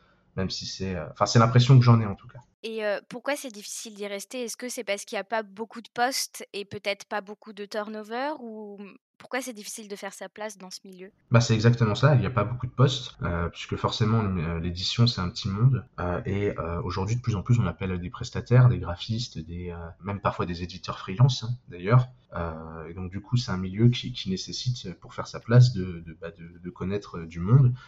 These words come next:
Speaker 1: de prouver qu'on est là. Et donc, du coup, quand quelqu'un, quand une offre s'ouvre, évidemment, c'est plus, c'est plus facile d'avoir quelqu'un qui va appuyer la candidature,
Speaker 2: Eh oui.
Speaker 1: euh, que quelqu'un qui n'en a pas, quoi. C'est, c'est, c'est, c'est classique, hein, c'est partout pareil, hein, d'ailleurs. Mais là, c'est encore plus visible, euh, dans ce milieu.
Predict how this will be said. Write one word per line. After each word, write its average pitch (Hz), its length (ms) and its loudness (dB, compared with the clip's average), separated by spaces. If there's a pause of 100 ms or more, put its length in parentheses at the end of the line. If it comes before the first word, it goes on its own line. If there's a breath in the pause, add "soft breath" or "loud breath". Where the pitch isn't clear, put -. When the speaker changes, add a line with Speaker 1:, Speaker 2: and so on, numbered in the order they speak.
(180 loud breath)
Speaker 1:
de - 60 -8
prouver 104 420 -2
qu'on 90 160 -8
est 82 80 -4
là. 120 220 8
Et - 20 6
donc, 85 140 0
du 87 140 -10
coup, - 120 -16
quand 120 320 8 (100)
quelqu'un, 104 440 -2
quand - 160 0
une 107 200 4
offre 123 220 10
s'ouvre, 123 480 4 (100)
évidemment, 101 480 6
c'est 123 200 4
plus, 107 260 -6
c'est - 260 -8
plus 123 120 -2
facile 127 520 0
d'avoir 98 280 -10
quelqu'un 110 500 2
qui 107 240 -6
va 98 140 0
appuyer 117 500 4
la 92 120 4
candidature, 101 720 2 (100)
Speaker 2:
Eh 90 40 -6
oui. 82 60 -4
Speaker 1:
euh, - 20 -6
que - 140 -12
quelqu'un 104 400 -6
qui 120 180 -10
n'en 82 100 -4
a 82 60 -8
pas, 101 200 -4
quoi. - 180 -18 (120)
C'est, - 180 -14
c'est, - 240 -12
c'est, 123 200 -6
c'est 123 140 -2
classique, 120 360 4
hein, 110 60 4
c'est - 140 -6
partout - 240 -2
pareil, 117 320 10
hein, 104 80 -4
d'ailleurs. 95 260 -4 (340 loud breath)
Mais 87 120 -2
là, 107 260 4
c'est - 160 -8
encore 87 300 -6
plus 123 280 10
visible, 104 520 -6
euh, 87 160 -10 (500)
dans 87 80 -16
ce - 160 -16
milieu. 85 220 -16